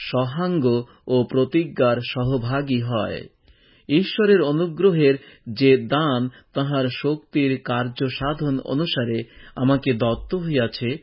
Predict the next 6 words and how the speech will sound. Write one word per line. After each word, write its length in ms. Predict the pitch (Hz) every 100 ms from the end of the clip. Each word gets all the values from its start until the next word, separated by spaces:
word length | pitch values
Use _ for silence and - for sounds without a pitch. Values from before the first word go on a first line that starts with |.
| _ _ _ 127
তদনুসারে 720 | 120 131 196 208 143 107 98 - - - -
আমি 240 | 123 151 180
সেই 300 | - 139 131
সুসমাচারের 800 | 127 147 190 170 147 127 123 120 120 - -
পরিচারক 720 | 123 123 123 135 151 143 120
হইয়াছি। 580 | - 127 127 120 - 104